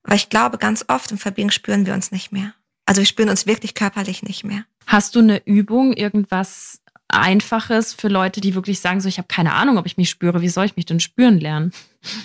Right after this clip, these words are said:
Speaker 1: Ich meine, wir lernen ganz viel in der Achtsamkeit.
Speaker 2: Mhm.
Speaker 1: So spüre ich meine Fußsohlen, spüre ich mich.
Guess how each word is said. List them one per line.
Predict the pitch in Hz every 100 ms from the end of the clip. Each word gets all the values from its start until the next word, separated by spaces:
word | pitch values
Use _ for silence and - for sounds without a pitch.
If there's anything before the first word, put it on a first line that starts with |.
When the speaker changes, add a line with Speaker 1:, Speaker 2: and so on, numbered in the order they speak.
| - _
Speaker 1:
Ich | 202
meine, | 220 214
wir |
lernen | 208 208 220
ganz | 214 220 -
viel | 247
in | - 196
der | 196
Achtsamkeit. | 196 - 262 269 - 285 - - -
Speaker 2:
Mhm. | 185 175 175 185 -
Speaker 1:
So | 190
spüre | 185 -
ich | 185 -
meine | 202 233
Fußsohlen, | - 196 - - 214 285
spüre | - - - 190
ich | -
mich. | 202 - -